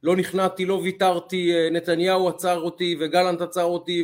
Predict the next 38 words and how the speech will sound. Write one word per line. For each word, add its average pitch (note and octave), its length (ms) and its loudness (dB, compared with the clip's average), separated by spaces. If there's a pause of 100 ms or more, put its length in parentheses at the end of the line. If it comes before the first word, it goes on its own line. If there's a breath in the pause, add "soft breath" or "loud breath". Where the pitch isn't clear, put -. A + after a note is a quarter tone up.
ושי D#3 880 -2
גולדן F#3 300 2
עצר F#3 240 0
אותי, F3 520 -2
וכולם F#3 400 0
עצרו F3 300 0
אותי, A3+ 280 0
אבל F3 140 2
אני F#3+ 180 2
לא, G#3 100 2
אני G3+ 340 0
נלחמתי G#3 400 -2
בשבילכם", E3 600 -4 (300 soft breath)
כדי D3 160 0
לשמור D#3 340 0
על A3 80 2
הבייס G3 300 0
שלו, C#3+ 260 -2
על A#2 60 -4
החמישה-שישה F3+ 840 -6
שהוא F#3+ 180 -2
חושב D#3+ 280 -6
שיש - 380 -4
לו. B2 100 -12 (680)
האם G#3 200 2
יכול G3+ 240 2
להיות E3 220 4
שהוא E3 140 -2
יפיל G3+ 140 -6
את G3 60 -2
הממשלה G#3 420 -2
כדי F#3 180 -2
לשרוד D3+ 340 -4
פוליטית? F3+ 460 -4
כי - 120 -20
כרגע F#3+ 300 0
הוא G3+ 100 4
בסיטואציה D#3+ 680 -2